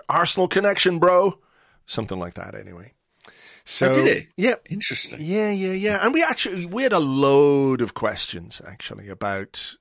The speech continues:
Speaker 1: uh, Balogun and Nketiah and that kind of stuff. And
Speaker 2: Yeah.
Speaker 1: actually, there are some quotes from him, uh, this morning as well.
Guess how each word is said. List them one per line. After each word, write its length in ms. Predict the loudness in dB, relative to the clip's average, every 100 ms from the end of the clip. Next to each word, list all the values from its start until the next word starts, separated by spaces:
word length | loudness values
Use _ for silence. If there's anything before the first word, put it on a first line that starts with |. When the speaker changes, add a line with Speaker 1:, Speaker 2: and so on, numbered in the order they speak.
| _
Speaker 1:
uh, 160 | -16 -12
Balogun 920 | -6 -6 -6 -6 -4 -4 -4 -6 -8
and 100 | -10 -12
Nketiah 800 | -6 -4 -4 -4 -4 -4 -6 -8
and 220 | -12 -12 -2
that 220 | -2 -2 _ -16
kind 480 | -8 -6 -4 -6
of 100 | -8
stuff. 640 | -6 -4 -2 -4 -4 -14 -12
And 260 | -10 -12 -14 -18 -18 -16 -8
Speaker 2:
Yeah. 80 | -4
Speaker 1:
actually, 220 | -2 0
there 260 | 2 0
are 260 | 0 0 0
some 360 | 0 -2 -2 -6
quotes 960 | -12 -20 -14 -6 -4 -4 -6 -6 -6
from 380 | -8 -6 -6 -6
him, 640 | -8 -6 -4 -6 -8 -10 _ _ _ _ _ -20 _ _ _
uh, 340 | -6 -4 -4 -6
this 340 | -6 -6 -6
morning 520 | -4 -2 0 0 -4 -8
as 200 | -10 -12
well. 920 | -14 -8 -2 -2 -2 -4 -6 -8